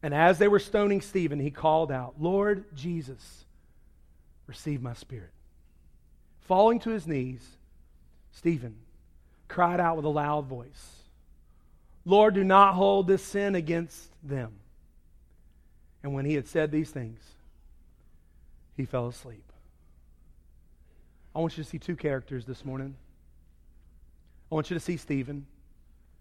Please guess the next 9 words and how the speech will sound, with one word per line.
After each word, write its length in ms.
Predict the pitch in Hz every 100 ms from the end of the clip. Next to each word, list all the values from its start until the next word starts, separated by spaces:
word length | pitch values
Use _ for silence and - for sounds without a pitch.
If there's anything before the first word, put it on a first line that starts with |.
| - - - - - - - -
profound 720 | 143 - 160 165 170 185 147
believer, 440 | 160 139 135 139 - - -
believer, 540 | 151 139 131 135 131 - - - - - - - - - -
pastor, 600 | 202 180 143 - 135 110 - - -
teacher, 520 | - 190 - 147 127 - - - 143
deacon, 500 | 175 175 - 127 113 - _ - - - -
speaking 600 | - - 226 240 220 240
the 80 | 214
truth. 680 | - 220 202 139 117 -